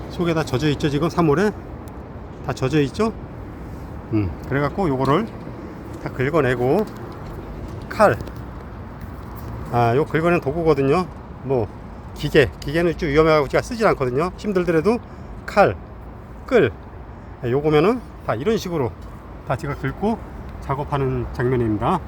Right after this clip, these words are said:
네, 보셨죠? 싹 긁어내죠, 지금? 음,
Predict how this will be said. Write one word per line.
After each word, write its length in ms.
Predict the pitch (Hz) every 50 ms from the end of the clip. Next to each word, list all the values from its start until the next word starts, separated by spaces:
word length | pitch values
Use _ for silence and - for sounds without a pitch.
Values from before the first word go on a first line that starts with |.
| - - - - - - - - -
네, 100 | 127 113
보셨죠? 440 | - 131 117 139 131 - 185 208 202 - - - - - - - - - - - - - -
싹 180 | - 214 170
긁어내죠, 460 | - 156 151 160 165 143 131 127 190 185
지금? 300 | 151 147 160 214 247 - - - - - - - - - -
음, 160 | 131 120 107